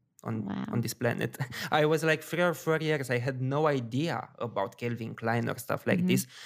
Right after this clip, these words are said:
Speaker 1: I just knew the bottle, and from time to time I used to smell it. And I was like, "No, that's magical. I love it."
Speaker 2: Wow.
Speaker 1: And Kenzo, Jungle, um, Kenzo Jungle, the elephant.
Speaker 2: Another great.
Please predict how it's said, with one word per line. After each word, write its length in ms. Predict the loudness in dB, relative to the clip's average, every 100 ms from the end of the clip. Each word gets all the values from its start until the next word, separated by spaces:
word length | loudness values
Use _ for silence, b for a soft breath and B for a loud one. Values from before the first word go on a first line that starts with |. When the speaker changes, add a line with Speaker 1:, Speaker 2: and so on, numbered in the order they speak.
| B
Speaker 1:
I 100 | 0
just 240 | 2 2 2
knew 120 | 2
the 120 | 2
bottle, 520 | 2 2 2 2 0 0
and 260 | 0 -2 -4
from 240 | -4 -4
time 180 | -2 -2
to 100 | -4
time 260 | -2 0 2
I 40 |
used 220 | 2 -2
to 80 | -6
smell 340 | -2 0 0
it. 220 | -2 -6 -18 b b b
And 180 | 0 2
I 80 |
was 260 | 2 0 0
like, 240 | -2 -2 -6 -2
"No, 240 | 0 0
that's 200 | 0 0
magical. 440 | -4 -4 -8 -6 -4
I 60 |
love 220 | -2 -4
it." 200 | -6 -12 _ _ _ _ _ _ _ -8
Speaker 2:
Wow. 240 | -6 -6 -10 -2
Speaker 1:
And 200 | 0 2
Kenzo, 540 | 2 2 2 0 0 0
Jungle, 560 | 0 2 0 0 -4 -6
um, 640 | -4 0 0 -2 -4 -10 -14 -8
Kenzo 240 | -2 2 4
Jungle, 440 | 4 2 0 -2
the 140 | 0 2
elephant. 540 | 2 0 -4 -8 -10 -16 _ _ _ _
Speaker 2:
Another 340 | -2 0 0 -2
great. 380 | -4 -4 -4